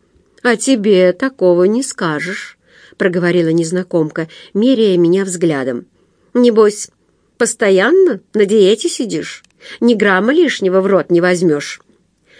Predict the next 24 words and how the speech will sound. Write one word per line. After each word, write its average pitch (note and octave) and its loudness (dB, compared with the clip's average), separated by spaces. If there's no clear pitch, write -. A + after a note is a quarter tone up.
Я D#4 2
хотела D4 0
было B3 0
ответить, C4 -6
что - 0
ем A3 2
все G#3+ -2
подряд F#3 -4
и F3+ 2
остаюсь G#3 -2
при - -6
своих F3 -2
сорока F#3 -4
восьми G#3+ -4
килограммах, D#3+ -4
но A3+ 2
вовремя F#3 2
спохватилась. - -12
Многие G3 2
женщины E3 -2
воспримут E3 -2
подобную E3+ -2
информацию G#3 -2
неадекватно, F3 -2